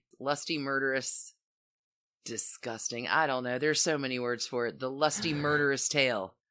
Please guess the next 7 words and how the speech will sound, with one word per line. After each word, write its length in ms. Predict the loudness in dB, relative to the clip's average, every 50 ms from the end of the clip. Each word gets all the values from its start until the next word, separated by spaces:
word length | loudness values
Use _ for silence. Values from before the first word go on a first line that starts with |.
| _ _ _ -6
of 180 | -4 -4 -2
the 100 | -2 -2
wives 720 | -2 0 2 2 2 2 2 0 -2 -4 -8 -8 -8 -10 -12 _ _ _ _ _ _
of 200 | -6 -6 -6 -4
Henry 360 | -2 -2 -2 -2 0 -2 -2
the 140 | -2 0 0
eighth 400 | 0 0 -2 -4 -6 _ -16 -20